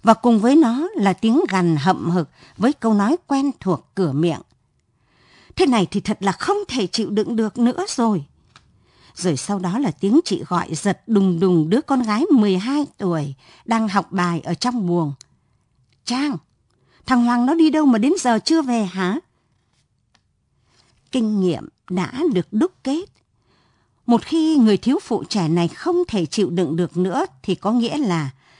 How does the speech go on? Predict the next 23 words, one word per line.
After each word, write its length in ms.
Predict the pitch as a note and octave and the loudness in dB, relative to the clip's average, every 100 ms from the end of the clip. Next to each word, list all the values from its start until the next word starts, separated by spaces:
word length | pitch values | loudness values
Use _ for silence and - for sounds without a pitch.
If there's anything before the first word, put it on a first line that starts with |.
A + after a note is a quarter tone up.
| _ _ | _ _
cân 360 | A#3+ A3+ A3+ F3 | 0 2 0 -2
bằng 320 | F3+ D#3+ C#3 | -2 -4 -6
sẽ 280 | - - F3 | -10 -6 -2
bị 180 | A3+ - | -2 -4
phá 300 | - F#3 C#4+ | -6 -6 -6
vỡ, 280 | G#3 G3 D4 - _ _ - | -4 -4 -6 -10 _ _ -8
cơn 160 | - G#3 | -2 0
tức 240 | - - | 0 -4
giận 240 | F#3 F#3 - | -2 -4 -4
sẽ 220 | - D#3 | -6 2
như 240 | D4 C#4+ | 4 2
giọt 300 | A3+ - F3+ - | 0 -4 -4 0
nước 400 | G#3 E4 - _ | 0 0 -4 _
cuối 280 | A3 A#3+ G4+ - | 0 2 0 -4
cùng 280 | G3+ F#3 D3+ - _ _ | -2 0 0 -4 _ _
tràn 280 | A#3 F#3+ E3 | -4 -2 -4
khỏi 280 | - F3 B2+ | -4 -6 -2
ly, 280 | F3+ A3 G#3 _ _ _ - | -2 -2 -6 _ _ _ 0
mà 140 | A3+ | 2
buồn 280 | G3+ G#3+ F#3+ - | 4 2 0 -2
thay 300 | C4+ C#4 C4+ _ _ | -4 -4 -6 _ _
tất 300 | F4+ - _ | -4 -4 _
cả 320 | G3+ E3 C3+ | -4 -4 -6